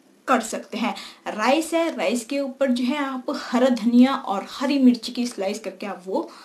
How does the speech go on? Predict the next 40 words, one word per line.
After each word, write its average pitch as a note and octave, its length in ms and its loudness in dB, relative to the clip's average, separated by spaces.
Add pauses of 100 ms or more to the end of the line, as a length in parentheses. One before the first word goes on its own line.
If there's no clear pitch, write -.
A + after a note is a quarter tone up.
(180)
लगा A#3 320 6
सकते - 300 -6
हैं। B3+ 40 -16
तो E4+ 80 0
इस F4 140 0
तरीके E4 220 -2
से E4 140 -4
आप D#4 60 -2
जो B3 160 0
है E4+ 80 0
प्लेटिंग B3+ 560 4
कर G3 60 -2
सकते G#3+ 320 -8
हैं, A#3 240 -4 (260)
गार्निशिंग G#3+ 640 2
कर G3 100 -4
सकते - 300 -10
हैं B3 240 0 (240)
अलग-अलग A3 520 4
स्टाइल G#3+ 420 -4
की D4 180 -2
और B3 360 0
अलग-अलग G#3 480 -4
तरीके F3+ 420 -6
की। G#3 220 -8 (340)
और C#4+ 260 0
प्लेटिंग D4+ 520 0
करते A#3+ 300 0
वक्त B3 280 -2
आपको G3+ 380 -2 (140)
इस E4 140 -4
बात A#3+ 280 4
का B3+ 80 0
ध्यान A3+ 380 -4
रखना A#3+ 240 -2
है B3+ 180 0
कि B3+ 120 -6
अगर D#4 420 2
कोई D#4 180 0
लिक-, B3 400 2